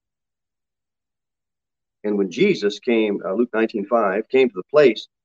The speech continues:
he looked up and saw him and said unto him, Zacchaeus, make haste and come down, for today I must abide at thy house." You all know that verse. "And he made haste and came down and received him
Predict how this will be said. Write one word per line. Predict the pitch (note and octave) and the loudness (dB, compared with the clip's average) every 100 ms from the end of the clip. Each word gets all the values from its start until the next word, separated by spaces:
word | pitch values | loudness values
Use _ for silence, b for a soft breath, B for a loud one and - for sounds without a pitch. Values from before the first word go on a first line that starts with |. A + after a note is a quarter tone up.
| - | -4
he | C3+ | 4
looked | F#3 F3+ | 4 4
up | F#3+ G#3 | -2 -2
and | - | -4
saw | - E3 F3+ | -4 0 0
him | B2+ G#2+ G2+ | 0 -2 -2
and | F#2 | -4
said | - D#3 | 0 2
unto | D3+ C3 | 2 0
him, | B2 | -2
Zacchaeus, | - - A3 G3 | -2 0 4 4
make | - B2 | 2 0
haste | G3 F#3+ - - _ _ _ _ _ _ | 2 0 0 -12 _ _ _ _ _ _
and | F#2 | -6
come | - F#3 | 2 4
down, | A3 E3 - _ _ _ _ _ _ _ - | 6 4 2 _ _ _ _ _ _ _ 4
for | B2 | 6
today | A#2+ C#3 C3 C4+ C#4+ C#3+ | 4 2 4 8 8 8
I | A#2+ B2 | 8 8
must | C3+ C#3+ - | 6 4 2
abide | C3+ C#3 G#2+ G2 | 4 6 6 4
at | G2+ | 2
thy | A2+ A#2 | 0 0
house." | A2+ E2+ D#2 | -2 -6 -2
You | C3 | 0
all | C3 | 2
know | A#2 | 2
that | G2 - | 0 -4
verse. | F#2 F#2+ - _ _ _ - | -6 -6 -8 _ _ _ 0
"And | D3 | 4
he | |
made | C#3 G3 G3 | 6 6 4
haste | A#3+ D#4 D#4 - - _ _ _ _ | 2 2 -2 -10 -16 _ _ _ _
and | B2+ B2 | -2 2
came | F3 G3 F3+ | 4 4 6
down | G3+ A3+ A#3 A#3 A#3 G#3 _ _ _ - | 4 6 4 4 2 0 _ _ _ -2
and | C#3+ C#3+ | 0 2
received | C#3 C3 G3 A3 A3+ A3+ A#3 G3+ - _ _ | 0 0 -2 0 0 0 0 -4 -12 _ _
him | - G3+ A3 G#3+ G#3 G3+ | 2 4 6 6 4 2